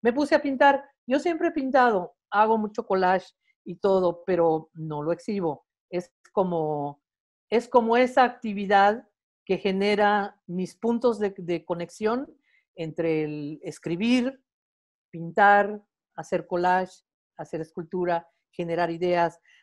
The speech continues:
Una pregunta que no contesté y que me gusta mucho, este, insistir es que yo, des-, yo toda mi vida, desde que me acuerde,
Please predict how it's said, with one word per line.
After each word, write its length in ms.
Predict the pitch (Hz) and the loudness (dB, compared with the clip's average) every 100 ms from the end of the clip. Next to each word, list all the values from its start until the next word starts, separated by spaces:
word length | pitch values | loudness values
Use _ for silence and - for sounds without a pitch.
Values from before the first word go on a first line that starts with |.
| _ | _
Una 360 | - 320 311 - | 0 4 4 4
pregunta 480 | 254 240 240 247 254 | 4 4 4 2 2
que 140 | 240 | 0
no 340 | 202 202 202 202 | 0 2 2 0
contesté 460 | 196 190 175 196 | -4 -4 -2 -2
y 60 | 196 | 0
que 100 | 196 | -2
me 380 | 175 165 165 139 | -4 -6 -6 -8
gusta 400 | 165 190 - 180 | -8 -8 -4 -4
mucho, 560 | 170 170 - 175 165 | -4 -10 -6 -4 -2
este, 380 | 147 - - 143 | -6 -10 -14 -12
insistir 600 | 156 156 - 160 - 208 | -12 -14 -16 -14 -6 -2
es 180 | 196 190 | -2 -2
que 300 | 196 170 170 _ _ _ _ | -4 -4 -6 _ _ _ _
yo, 320 | - 190 254 262 | -4 4 6 8
des-, 300 | 254 226 - _ | 6 4 -4 _
yo 280 | 247 254 254 | 4 4 6
toda 280 | 269 277 269 | 6 8 6
mi 120 | 247 | 2
vida, 300 | 220 233 226 | -2 2 2
desde 280 | 208 185 185 | 0 -4 -6
que 120 | 175 | -6
me 140 | 175 | -6
acuerde, 720 | 170 - 202 190 185 208 254 | -10 0 4 4 2 -2 -4